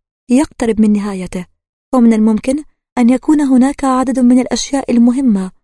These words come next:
التي تقتضي مني تخصيص بعض الساعات الباقية لرؤيتها، بيد أني أعتقد أنه يجب علي في مساء هذا اليوم الأخير أن أقصد أيضًا المسرح، حيث أنعم برؤية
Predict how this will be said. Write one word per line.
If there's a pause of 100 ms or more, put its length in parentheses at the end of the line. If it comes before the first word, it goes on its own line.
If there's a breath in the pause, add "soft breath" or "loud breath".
(340)
التي
تقتضي
مني (260)
تخصيص
بعض
الساعات
الباقية (280)
لرؤيتها، (560)
بيد
أني
أعتقد (400)
أنه
يجب
علي
في
مساء
هذا
اليوم
الأخير (560)
أن (100)
أقصد
أيضًا
المسرح، (500)
حيث
أنعم
برؤية